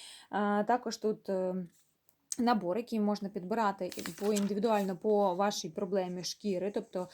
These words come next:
можна, умивалочка, вона тут є одна, а, три кремчики під очі для, а, с-,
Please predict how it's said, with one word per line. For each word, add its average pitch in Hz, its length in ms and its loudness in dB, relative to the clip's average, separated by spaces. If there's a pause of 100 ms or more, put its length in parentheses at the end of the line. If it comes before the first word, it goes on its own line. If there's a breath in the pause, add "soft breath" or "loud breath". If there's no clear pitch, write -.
(220 loud breath)
можна, 196 260 -2
умивалочка, 196 680 2
вона 180 200 -4
тут 170 220 -8
є 175 140 0
одна, 196 420 0 (320 loud breath)
а, 190 180 -2
три 220 160 0
кремчики 190 880 -2
під 220 180 0
очі 185 540 0
для, 190 560 2 (480 loud breath)
а, 196 420 2
с-, - 160 -8